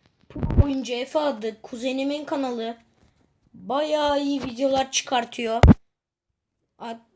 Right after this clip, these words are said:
kuzenimin kanalda abone olmayı unutmayın. Tüm videolarına like atarsanız da sevinirim arkadaşlar. Bence çok iyi videolar çekiyor yani. Gidin bu videodan sonra izleyin tüm videolarını.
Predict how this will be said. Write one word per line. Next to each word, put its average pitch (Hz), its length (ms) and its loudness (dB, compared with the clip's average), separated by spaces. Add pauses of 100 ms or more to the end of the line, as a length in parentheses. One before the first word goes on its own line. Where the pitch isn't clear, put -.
(140)
kuzenimin 277 480 -4
kanalda 254 600 -2
abone 240 320 2
olmayı 254 460 -14
unutmayın. 269 760 -4 (600)
Tüm 269 180 -8
videolarına 247 560 -6
like 233 400 -4
atarsanız 233 580 -6
da 220 80 -10
sevinirim 220 560 -8
arkadaşlar. 185 720 -10 (640)
Bence 240 300 -4
çok - 260 -10
iyi 269 480 -6 (640)
videolar 226 440 -4
çekiyor - 360 -2
yani. - 200 -12 (360)
Gidin 277 240 -18 (440)
bu - 100 -12
videodan 226 500 -14
sonra 233 340 -20 (100)
izleyin - 440 -8 (100)
tüm - 400 -6
videolarını. 180 440 -4